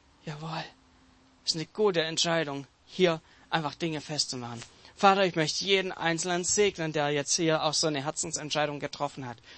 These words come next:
gesagt hat, dass wir, dass er einfach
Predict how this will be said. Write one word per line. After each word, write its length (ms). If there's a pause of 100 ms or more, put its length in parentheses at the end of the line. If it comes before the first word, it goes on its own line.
(120)
gesagt 400
hat, 220 (600)
dass 220
wir, 280 (200)
dass 140
er 120
einfach 280